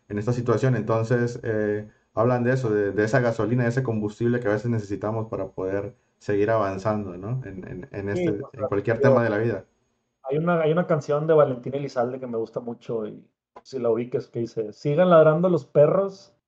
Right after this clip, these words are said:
Speaker 2: señal que voy avanzando", ¿no?
Speaker 1: Claro, sí, sí, sí.
Speaker 2: Y la
Speaker 1: Tot-
Speaker 2: neta sí es, güey, o sea, no puede haber, como que no puede haber una sin la otra, no puede haber crítica constructiva sin la negativa, güey.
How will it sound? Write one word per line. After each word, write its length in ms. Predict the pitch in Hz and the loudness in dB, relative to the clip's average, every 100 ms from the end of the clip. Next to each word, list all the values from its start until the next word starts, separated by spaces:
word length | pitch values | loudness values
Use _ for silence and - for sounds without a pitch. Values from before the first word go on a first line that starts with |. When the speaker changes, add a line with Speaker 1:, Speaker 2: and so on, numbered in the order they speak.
| _ _ | _ _
Speaker 2:
señal 480 | _ 127 123 123 131 | _ -4 0 4 4
que 60 | 131 | 4
voy 140 | 139 143 | 6 8
avanzando", 640 | 143 131 135 143 131 - - | 8 6 2 2 0 -4 -6
¿no? 240 | 143 180 _ _ | -6 -8 _ _
Speaker 1:
Claro, 440 | - 104 107 101 101 _ _ _ _ | -8 -4 -4 -6 -12 _ _ _ _
sí, 180 | - 104 | -8 -6
sí, 140 | 104 101 | -6 -10
sí. 300 | 104 113 - | -12 -14 -10
Speaker 2:
Y 100 | 127 | -6
la 100 | 117 | -4
Speaker 1:
Tot- 100 | 110 | -4
Speaker 2:
neta 240 | - 127 | -4 -8
sí 120 | - 135 | -6 2
es, 160 | 147 160 | 2 2
güey, 160 | 139 120 | -2 -6
o 40 | |
sea, 120 | 123 123 | -4 0
no 160 | 143 143 | 0 6
puede 160 | 180 | 8
haber, 340 | 170 170 170 - | 8 6 4 -6
como 180 | - 147 | -8 -6
que 80 | 151 | 0
no 140 | 165 | 2
puede 120 | 220 | 6
haber 100 | 208 208 | 6 6
una 100 | 214 | 2
sin 140 | 214 | 2
la 80 | 156 | 4
otra, 280 | 175 143 123 | 4 2 -2
no 200 | 123 131 | -2 0
puede 140 | 185 | 4
haber 160 | 185 185 | 4 2
crítica 320 | 180 185 185 | -6 -6 -6
constructiva 720 | 185 139 131 131 151 170 175 | -6 -8 -8 -8 -2 0 0
sin 140 | 151 135 | -2 -4
la 80 | 131 | -2
negativa, 500 | 120 110 151 147 117 | -4 -4 0 2 2
güey. 240 | 101 98 | -2 -10